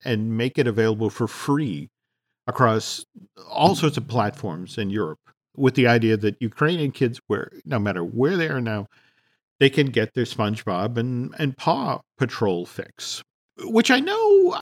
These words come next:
that's not food, that's not shelter, that's not the big things that you're looking for. But there's this great story that Daniel Pinkwater, I, I don't know if, if you know him, he's the,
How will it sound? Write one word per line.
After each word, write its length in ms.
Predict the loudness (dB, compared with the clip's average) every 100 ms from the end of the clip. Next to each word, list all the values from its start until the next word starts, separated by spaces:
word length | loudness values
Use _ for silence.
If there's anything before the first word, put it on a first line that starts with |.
| -2
that's 220 | -2 0
not 180 | -2 2
food, 260 | 4 4 4
that's 200 | -2 -2
not 140 | -4
shelter, 600 | -2 2 2 0 -4 -4
that's 280 | -2 -4 -2
not 260 | -4 -2 0
the 80 | 0
big 520 | 0 4 4 2 -6
things 600 | 0 0 0 -6 -4 -2
that 180 | -4 -6 -20 -20 -20 _
you're 100 | 2
looking 300 | 4 4 0
for. 300 | 0 2 0 -2 0
But 120 | 4
there's 160 | 4
this 160 | 4 0
great 300 | 0 0 -2
story 420 | -2 0 2 0
that 220 | 0 -4 -2
Daniel 380 | -2 0 -4
Pinkwater, 640 | -4 -6 -6 -6 -4 -2 -2
I, 120 | -4 -2
I 140 | -2
don't 280 | 0 -2 -2
know 220 | -4 -4 -6
if, 120 | -14 -6
if 220 | -4 -2
you 80 | -2
know 120 | 0
him, 140 | 0 -2
he's 160 | -2
the, 180 | -2 -2